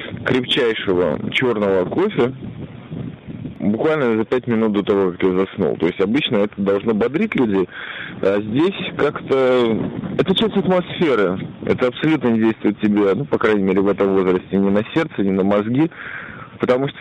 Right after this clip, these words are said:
всегда приятно включить вот этот газовый баллончик и на пять, на шесть бразеров сварить что-то удобоваримое,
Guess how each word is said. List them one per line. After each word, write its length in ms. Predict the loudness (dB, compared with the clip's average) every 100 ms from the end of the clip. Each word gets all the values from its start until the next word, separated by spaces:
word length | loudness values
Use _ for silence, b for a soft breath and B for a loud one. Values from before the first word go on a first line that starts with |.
| -2
всегда 240 | 0 0
приятно 440 | 2 2 2 2 -2
включить 440 | 0 -2 0 -2 -4 -18 -20 -20 -20 -18 -10 -2
вот 120 | 0
этот 220 | 2 2
газовый 380 | 0 0 0 2
баллончик 580 | 2 2 2 2 0 -2 B B B B B
и 180 | 0 2
на 160 | 2 0
пять, 340 | 2 0 0
на 120 | -2 2
шесть 240 | 2 2
бразеров 540 | 2 2 4 4 2 -2 -12 -16 -18 -2
сварить 320 | 0 2 0 0
что-то 260 | 0 2 2
удобоваримое, 840 | 2 2 2 2 2 2 2 0